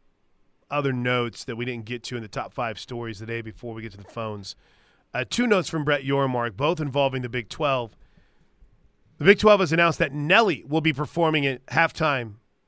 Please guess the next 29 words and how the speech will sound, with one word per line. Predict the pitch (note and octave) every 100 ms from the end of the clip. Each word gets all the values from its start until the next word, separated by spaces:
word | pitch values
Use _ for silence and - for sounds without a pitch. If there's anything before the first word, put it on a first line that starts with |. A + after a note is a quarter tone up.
| _
of | D3
the | C#3
Big | D#3+
Twelve | - D#3 C#3
title | D3+ D3 C3
game. | A#2 B2 G#2 F#2+ _ _ _ _ _ _ _ _ _ _ _ _
So | - F3 C#3+ B2+
I | D3+ F3+
don't |
know | F3+
how | E3 D#3+
else | C3+
to |
put | - F#3 -
this | D#3 C3 - -
Oklahoma | D3+ C#3 C#3+ B2+ C3+ B2+ A#2 - -
Sooner | - D3+ B2+
football | D#3 C#3 B2+ A#2
team, | - B2+ A#2
but | A#2+ A2+ - _ _ _ _ _ _ _ _ _ _ _ _ _ _
if | D#3
I | F3+ A#3
can | G3+
be | F#3
on | F3
the | C#3+
field | - D#3 C#3+ C3
for | - A#2+
Nelly | A#2 B2 D3 D#3+ F3 F#3